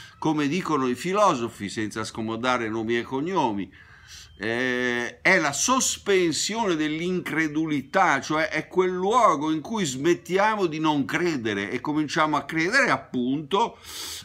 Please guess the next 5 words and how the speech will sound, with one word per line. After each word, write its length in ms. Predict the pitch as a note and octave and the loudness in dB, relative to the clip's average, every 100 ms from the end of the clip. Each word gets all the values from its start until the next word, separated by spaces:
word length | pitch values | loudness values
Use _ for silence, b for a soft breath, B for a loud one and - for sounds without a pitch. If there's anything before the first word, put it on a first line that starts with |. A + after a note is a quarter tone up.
| - | 0
a, 220 | A#2 A#2 | 0 2
ai 220 | A#2+ B2 | 2 0
draghi, 640 | G2+ B2 C3 E3 A#3 C#3 | 2 4 4 4 2 0
alle 200 | C#3 B2 | 2 0
principesse 1200 | A2+ B2 B2 - A#2 - C#3+ E3+ - - C#3+ B2 | -2 -4 -4 -4 -8 -2 2 2 0 -2 0 0